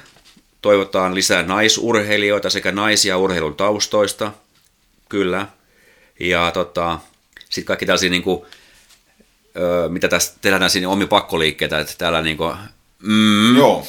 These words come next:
Speaker 1: mm, kuuluu. <laughs> Aika vaikeastakin on muuten välillä olla tekemättä.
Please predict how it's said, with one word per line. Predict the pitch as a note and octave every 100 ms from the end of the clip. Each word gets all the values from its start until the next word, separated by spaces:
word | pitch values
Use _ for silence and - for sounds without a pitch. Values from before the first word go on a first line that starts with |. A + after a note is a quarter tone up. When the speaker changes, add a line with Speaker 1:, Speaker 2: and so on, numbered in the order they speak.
| -
Speaker 1:
mm, | A#2 A2+ A2+ A#2 B2 A#2+
kuuluu. | - G#2 G2 F#2+ - D3 C#3 C#3 - -
<laughs> | - - - - -
Aika | G#2+ G2
vaikeastakin | G#2+ F2 F#2+ F2+
on | D#2+
muuten | D#2+ D#2+ D2+ - - - F2
välillä | F2 E2+ D#2+
olla | E2+
tekemättä. | D#2 F2+ F2 D2+ C#2+ - D2